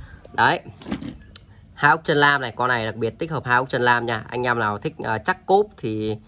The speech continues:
ờ, cần, ờ, đang tìm những cái con máy mà sử dụng hai ốc chân lam đây.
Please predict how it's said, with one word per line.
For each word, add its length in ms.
ờ, 240
cần, 440
ờ, 160
đang 240
tìm 280
những 140
cái 80
con 240
máy 240
mà 380
sử 160
dụng 160
hai 140
ốc 140
chân 120
lam 240
đây. 120